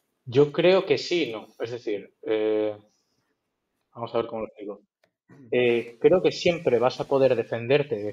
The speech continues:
cierta manera, pero se va a complicar cada vez más, cada vez más. Es decir, si no sabes, si no aprendes ahora dónde buscar, ¿vale? Y cómo buscar y cómo moverte, ¿vale? Cómo aprender a pensar en privacidad, aprender a, eh, pensar como una persona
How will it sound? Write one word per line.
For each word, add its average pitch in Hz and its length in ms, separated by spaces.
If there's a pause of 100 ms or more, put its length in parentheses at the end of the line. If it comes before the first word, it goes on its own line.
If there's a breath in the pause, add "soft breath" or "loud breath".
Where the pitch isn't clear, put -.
cierta 120 280
manera, 156 360 (640)
pero 156 280
se 123 240
va 127 140
a 131 80
complicar 135 560
cada 120 180
vez 113 200
más, 101 300 (320)
cada 117 240
vez 117 180
más. 101 280
Es - 80
decir, 117 320
si 127 160
no 147 120
sabes, 147 600 (340)
si - 140
no 139 80
aprendes 147 460
ahora 131 320
dónde 139 400
buscar, 135 600 (360)
¿vale? 127 280 (100)
Y - 180
cómo 139 320
buscar 120 580
y 120 120
cómo 139 300
moverte, 143 640 (260)
¿vale? 139 220
Cómo 131 220
aprender 123 360
a 131 80
pensar 139 600 (480)
en 113 140
privacidad, 113 540
aprender 113 300
a, 127 160
eh, 110 180
pensar 120 460
como 110 160
una 113 120
persona 117 460